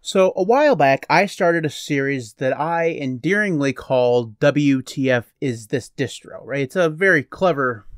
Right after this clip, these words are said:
but clunky name, but I liked it, and those videos were very popular. So we're gonna reboot them. We're gonna do some more, and the way I decided to do it this time is instead of looking at the newly released or newly announced update page of DistroWatch,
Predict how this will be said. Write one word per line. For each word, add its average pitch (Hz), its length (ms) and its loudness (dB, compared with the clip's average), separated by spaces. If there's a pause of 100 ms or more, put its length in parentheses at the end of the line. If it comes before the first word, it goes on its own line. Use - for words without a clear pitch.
but 143 180 -6
clunky 151 380 -4
name, 110 400 -14
but 143 180 0
I 180 140 4
liked 185 320 0
it, 165 160 -6 (420)
and 147 360 -4
those 190 500 -4
videos 139 540 -4
were 135 180 -4
very 127 260 -2
popular. 147 520 -4
So 165 340 0 (540)
we're 240 100 -2
gonna 233 160 0
reboot 180 380 0
them. 104 300 -8 (100)
We're 147 100 -2
gonna 165 180 0
do 170 140 2
some 170 180 -4
more, 147 380 0 (460)
and 156 480 -2
the 170 160 -6
way 226 180 2
I 240 80 2
decided 208 400 0
to 170 60 -8
do 175 100 2
it 165 80 -4
this 208 160 -2
time 165 260 -4
is 156 120 -4
instead 175 280 -4
of 175 120 -2
looking 180 240 -6
at 151 100 -4
the 143 80 -4
newly 147 500 0
released 131 540 -6
or 135 80 -2
newly 139 420 -2
announced 120 600 -6
update 139 360 -4
page 143 320 -2
of 127 100 -4
DistroWatch, 143 640 0